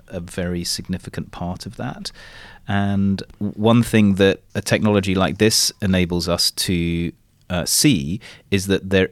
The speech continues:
there is hope, uh, and a bridge towards maybe, you know, more lasting solutions. It needs to play its part.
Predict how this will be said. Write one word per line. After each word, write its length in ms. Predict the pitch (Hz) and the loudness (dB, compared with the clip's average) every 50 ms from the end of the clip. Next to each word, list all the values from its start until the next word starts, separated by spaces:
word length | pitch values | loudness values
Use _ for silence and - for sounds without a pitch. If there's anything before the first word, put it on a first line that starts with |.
| _ - | _ -2
there 240 | 104 104 98 98 107 | 2 4 4 6 6
is 220 | 117 120 107 - | 6 6 4 2
hope, 420 | - - - 76 85 92 - - - - _ - | 0 -2 -2 -2 -2 -2 0 -2 -2 -2 _ -4
uh, 140 | 98 95 - | -4 -4 -2
and 160 | 95 92 90 | -2 -2 -2
a 40 | 90 | -2
bridge 560 | - - 107 120 110 69 80 - - - - | -2 0 2 4 4 4 2 -2 -4 -4 -4
towards 560 | - - 92 87 87 87 87 87 87 - - | -4 -4 -2 0 0 2 2 2 0 -2 0
maybe, 400 | 90 87 90 90 90 87 85 - - _ _ _ | 0 0 0 0 0 0 -2 -2 -4 _ _ _
you 160 | - 98 95 | -8 -6 -4
know, 120 | 82 82 82 | -2 -2 -2
more 200 | 87 90 87 87 | -2 -2 0 0
lasting 480 | 87 95 95 104 101 - - 92 85 80 | 2 2 2 2 2 0 -2 -2 -2 0
solutions. 720 | - - 87 90 90 87 - - - 58 60 62 - - - - - - | -2 -2 0 -2 -2 -2 -4 -6 -8 -8 -8 -10 -10 -12 -12 -16 -12 -6
It 120 | - 113 | -4 0
needs 220 | 101 117 123 117 - | 2 2 2 2 0
to 100 | - 92 | -2 -6
play 260 | - - 101 90 85 | -6 -2 -2 -2 -2
its 100 | - - - | -2 -4 -8
part. 300 | - - 65 - - | -12 -12 -12 -12 -12